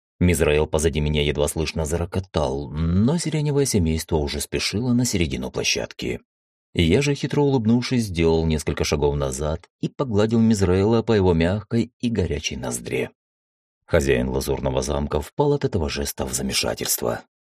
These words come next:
которое длилось так долго, что сиреневые, уже обернувшиеся и ожидавшие прощального рыка Мизраэла,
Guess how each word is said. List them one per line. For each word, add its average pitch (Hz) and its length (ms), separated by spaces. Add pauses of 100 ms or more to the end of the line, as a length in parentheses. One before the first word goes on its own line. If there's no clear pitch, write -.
(120)
которое 76 420
длилось 71 400
так 71 240
долго, 82 440
что - 180
сиреневые, 90 500
уже 87 280
обернувшиеся 113 880
и - 180
ожидавшие 117 560
прощального 80 580
рыка 78 220
Мизраэла, 80 680